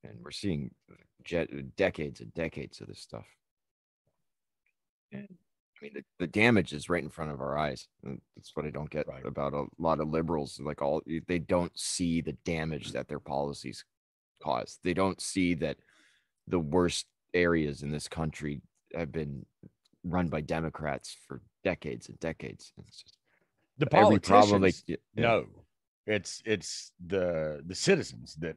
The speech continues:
Speaker 2: don't see it. Is that
Speaker 1: Yeah.
Speaker 2: what you're saying?
Speaker 1: Yeah,
Speaker 2: Yeah,
Speaker 1: the
Speaker 2: yeah.
Speaker 1: citizens don't see it at all.
Speaker 2: And it's
Speaker 1: Politicians,
Speaker 2: a
Speaker 1: I'm pre-, I'm pretty sure they know exactly what the fuck they're doing.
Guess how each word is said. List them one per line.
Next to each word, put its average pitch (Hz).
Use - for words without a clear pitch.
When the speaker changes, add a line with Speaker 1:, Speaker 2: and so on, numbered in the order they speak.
Speaker 2:
don't 90
see 90
it. 57
Is 71
that 64
Speaker 1:
Yeah. 110
Speaker 2:
what -
you're 90
saying? 104
Speaker 1:
Yeah, 113
Speaker 2:
Yeah, 113
Speaker 1:
the -
Speaker 2:
yeah. 78
Speaker 1:
citizens 92
don't 73
see -
it 55
at 52
all. 76
Speaker 2:
And 104
it's 170
Speaker 1:
Politicians, -
Speaker 2:
a 147
Speaker 1:
I'm 73
pre-, 80
I'm 90
pretty 95
sure 85
they 80
know 76
exactly 76
what 65
the -
fuck -
they're 65
doing. 64